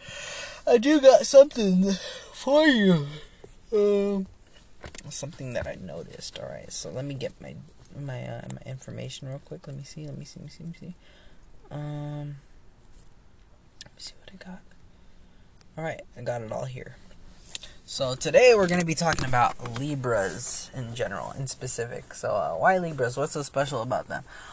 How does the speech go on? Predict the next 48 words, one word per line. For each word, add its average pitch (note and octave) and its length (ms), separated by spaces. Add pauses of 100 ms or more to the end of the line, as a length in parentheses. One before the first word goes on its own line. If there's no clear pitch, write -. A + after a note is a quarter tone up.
(220)
Well, A#3+ 460
if F3 140
you F#3 80
didn't B3+ 320
know, B3 240
I'm C4+ 260
a B3+ 80
Libra, F#3 420
so F#3+ 200
that's G#3+ 280
why A#3 220
it's G3+ 140
special, A3+ 640 (140)
okay? A#3+ 560 (1400)
Just C#3 180
kidding. A#2 180 (340)
Um, D3 340 (1120)
um, E3+ 500
the E3+ 80
reason G#3+ 240
why G#3+ 120
we're F#3+ 80
talking F#3 240
about D3+ 180
Libras, D3 400
well, G3 180
we'll A3+ 120
get A#3+ 160
more G#3 200
into G3 220
the F3+ 60
Libra D#3+ 260
part, D3 260
but, - 200
uh, C#3 280
you E3+ 200
might F#3+ 180
not D3+ 180
get B2+ 240
interested. C#3+ 720
Uh, C3+ 80
I B2+ 320
mean, A#2+ 180
I'm E3+ 120
not F3+ 120
gonna - 140
say - 240
it, F#3 80